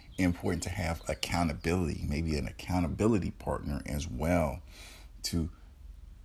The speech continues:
help develop your skills, to help develop better habits, to help develop that mentality to win and to execute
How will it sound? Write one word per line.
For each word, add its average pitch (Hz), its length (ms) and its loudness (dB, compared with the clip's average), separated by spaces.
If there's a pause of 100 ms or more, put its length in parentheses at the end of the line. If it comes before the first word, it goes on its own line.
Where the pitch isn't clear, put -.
(120)
help - 300 0
develop 82 640 2 (420)
your 80 520 2 (100)
skills, 87 600 0
to - 180 -2
help 87 200 -2
develop 90 400 0 (380)
better 90 240 4
habits, - 640 0 (200)
to 80 280 2
help 78 340 -2
develop 80 600 4 (920)
that 85 340 2 (140)
mentality 80 840 2
to 85 340 2 (300)
win 85 560 6 (260)
and 76 440 2
to 76 400 4 (800)
execute - 680 4